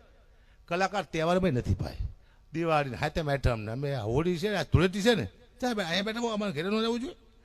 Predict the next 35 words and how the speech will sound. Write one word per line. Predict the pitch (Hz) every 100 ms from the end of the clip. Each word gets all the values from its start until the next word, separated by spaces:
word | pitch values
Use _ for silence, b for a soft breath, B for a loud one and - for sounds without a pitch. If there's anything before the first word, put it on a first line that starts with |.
| -
હાલો, | 196 202
તે | - 254
તહેવારમાં | 254 - 233 262 269 277
અમે | 262
ઘરે | 208
નથી | 202 156
જતા. | 117 92 - - - - - -
દુઃખની | 254 240
વાત | 208 165
છે, | 147
બહુ | 190 233 123
દુઃખી | 165 - 233
છે. | 120 - - - - - - -
અમારો | 165 196
ક્યાંય | 208 240
પણ | 214 262
પ્રોગ્રામ | 214 220 202
હોય | 185 185
અમે | 180
એમ | 185 185
કહીએ | 160 226
કે | 214
અમે | 151
નહીં | 147 254 233
આવી | 175 127
શકી. | 98 117 - - - - - - -
કેમ | 302 381 381
નહીં | 370 370
આવી | 370 359
શકો? | 359 370 359 311 170 - - - - - - - - -
અમારા | 147 143
માસી | 123 120 -
મરી | 127 104
ગયા | 98 98 78
છે. | -